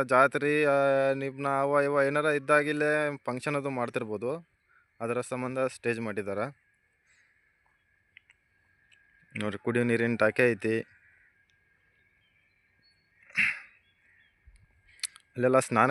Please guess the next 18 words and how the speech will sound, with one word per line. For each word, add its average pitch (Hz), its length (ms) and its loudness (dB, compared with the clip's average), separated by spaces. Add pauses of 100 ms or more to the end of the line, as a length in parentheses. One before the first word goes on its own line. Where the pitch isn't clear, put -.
ಗೃಹಗಳು 120 400 -2
ಅದಾವು 104 260 0 (380)
ಸ್ತ್ರೀಯರಿಗೆ, 110 580 0
ಹೆಣ್ಮಕ್ಳಿಗೆ. 107 500 -2 (120)
ಜಾತ್ರೆ 104 260 2 (140)
ನಿಬ್ನ 113 300 -4
ಅದು 113 160 -2
ಇದ್ದಾಗ 107 280 0
ಬರ್ತಾರಲ್ಲ, 104 380 0 (1600)
ಎಲ್ಲ 110 160 -4 (140)
ವ್ಯವಸ್ಥೆ 165 360 2
ಚಲೋ 127 220 0
ಮಾಡಿದಾರ್ರಿ. 113 440 -2 (3500)
ಇಂಥದ್ದೊಂದು 175 460 4 (120)
ದೇವಸ್ಥಾನ 180 440 4 (200)
ಇಲ್ಲಿ 170 180 0 (120)
ಐತೆ 151 160 0
ಅನ್ನೋದು 151 220 0